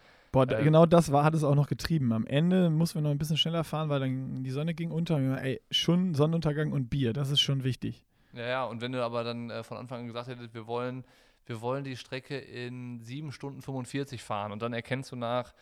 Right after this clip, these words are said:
Speaker 2: der Hälfte, das gibt nix oder, oder so, dann bist du, glaub ich, auch anders unterwegs. Aber, äh, ja, ich,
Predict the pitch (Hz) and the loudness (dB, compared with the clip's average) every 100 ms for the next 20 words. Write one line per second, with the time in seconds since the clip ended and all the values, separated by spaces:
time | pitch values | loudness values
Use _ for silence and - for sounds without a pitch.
0 | - _ 123 113 135 165 - 123 131 143 | -20 _ -12 -4 -2 -4 -6 -6 -6 -6
1 | - - 104 - 151 - 113 120 - - | -12 -14 -14 -8 -8 -4 -6 -6 -14 -18
2 | 113 113 107 113 110 104 117 135 - _ | -8 -6 -6 -8 -8 -8 -8 -10 -12 _
3 | _ _ _ 110 123 123 - 131 - 120 | _ _ _ -6 -6 -8 -12 -16 -14 -6
4 | 117 117 107 120 127 113 110 107 110 110 | -4 -4 -6 -6 -6 -6 -8 -10 -12 -12
5 | 101 101 101 - 107 107 107 107 107 107 | -10 -12 -12 -12 -8 -6 -4 -4 -6 -8
6 | 107 104 - _ _ _ _ _ _ _ | -10 -14 -20 _ _ _ _ _ _ _
7 | _ _ - 110 107 117 127 | _ _ -14 -8 -4 -6 -8